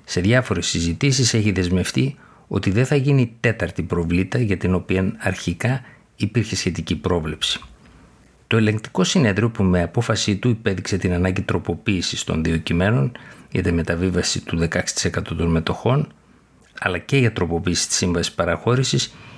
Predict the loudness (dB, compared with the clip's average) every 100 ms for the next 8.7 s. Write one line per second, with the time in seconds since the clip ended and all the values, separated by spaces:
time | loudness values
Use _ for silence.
0 | -6 -2 0 0 2 2 4 4 4 2
1 | 2 2 4 2 2 0 0 -2 -6 -20
2 | -20 -20 _ -20 -4 -2 0 -2 2 2
3 | 4 2 0 -2 -2 0 2 2 2 0
4 | -2 -6 2 2 2 -2 -2 0 2 4
5 | 4 2 2 4 2 2 0 -2 -2 -2
6 | 0 2 0 0 -4 0 -2 0 -2 0
7 | 2 4 4 0 -2 -4 0 0 2 2
8 | 2 2 2 2 0 0 0